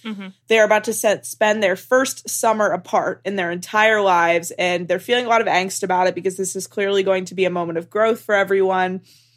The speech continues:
Speaker 2: And something, you know, when you go into those phases of life where you know you're about to experience something hardcore, but you're not quite ready for it.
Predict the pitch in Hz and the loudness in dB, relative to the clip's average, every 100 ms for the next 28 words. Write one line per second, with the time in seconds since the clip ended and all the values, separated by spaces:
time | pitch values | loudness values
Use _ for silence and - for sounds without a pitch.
0 | _ _ - 196 180 175 175 175 - - | _ _ 2 4 4 2 -2 -4 -4 -2
1 | 190 180 190 180 180 185 170 170 - - | -2 0 0 0 -2 -2 0 -2 -6 -12
2 | - 208 220 214 190 220 208 208 202 196 | -14 -8 -6 -6 0 2 2 0 -2 -4
3 | 196 196 185 190 185 185 175 175 185 180 | -2 -2 -2 -4 -4 0 0 0 -4 -4
4 | 185 196 196 202 190 190 190 175 - 190 | -2 0 2 0 0 -2 -4 -8 -4 -2
5 | 180 - 180 185 180 175 175 180 240 220 | -2 -6 -8 -8 -8 -6 -6 -4 0 0
6 | 208 190 185 180 - 185 165 180 175 - | 0 -4 -2 -2 -2 -4 0 0 -2 -2
7 | 185 180 175 | 0 0 -2